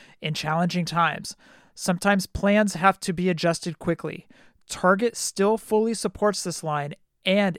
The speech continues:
it will continue into twenty twenty-two." Okay, into twenty twenty-two. That's good for the contract, right?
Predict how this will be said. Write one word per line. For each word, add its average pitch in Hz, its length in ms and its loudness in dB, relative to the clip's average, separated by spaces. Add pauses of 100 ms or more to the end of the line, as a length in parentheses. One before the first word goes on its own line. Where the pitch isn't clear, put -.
it 185 160 -2
will 185 180 4
continue 175 640 0
into 151 280 -4
twenty 147 540 -8
twenty-two." 160 760 0 (540)
Okay, 160 420 2 (220)
into 190 300 2
twenty 185 300 2
twenty-two. 175 540 -2 (420)
That's 151 300 -4
good 175 400 2
for 185 560 6
the 180 500 4 (340)
contract, 190 560 0
right? 160 280 0